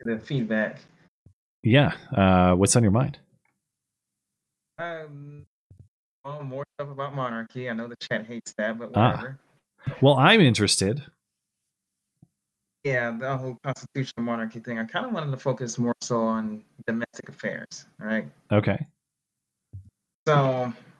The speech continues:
Speaker 1: naturally, I have adopted an isolationist attitude because I wanna focus inward before we focus outward.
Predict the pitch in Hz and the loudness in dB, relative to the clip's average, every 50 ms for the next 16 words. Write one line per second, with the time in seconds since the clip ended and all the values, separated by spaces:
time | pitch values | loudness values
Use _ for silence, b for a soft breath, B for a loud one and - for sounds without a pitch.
0 | _ _ _ _ _ _ _ _ _ - 135 135 127 - - 135 123 127 127 123 | _ _ _ _ _ _ _ _ _ 2 4 4 4 4 4 4 4 4 4 4
1 | 120 120 120 120 113 110 110 - 117 113 110 - 120 113 110 - 110 117 - - | 2 0 -2 -4 -4 -4 0 2 2 2 4 6 6 6 6 4 2 -2 0 4
2 | 110 117 120 120 - 127 113 107 - - 101 98 98 - - - 110 101 95 95 | 6 6 6 6 8 8 6 6 6 4 2 2 0 0 2 2 4 2 2 0
3 | - - 110 107 107 110 107 107 - - 120 110 - - - - - 131 131 127 | 0 2 4 6 8 8 6 6 6 4 4 4 4 2 -2 2 6 6 8 8
4 | 113 107 101 - - 110 - 123 110 104 104 - - 104 92 - - - - - | 6 4 2 0 -4 -6 -4 -4 -4 -4 -4 -4 -4 -4 -4 -4 -8 -6 0 0
5 | 110 95 76 69 - - - | 0 0 0 -4 -10 -12 -14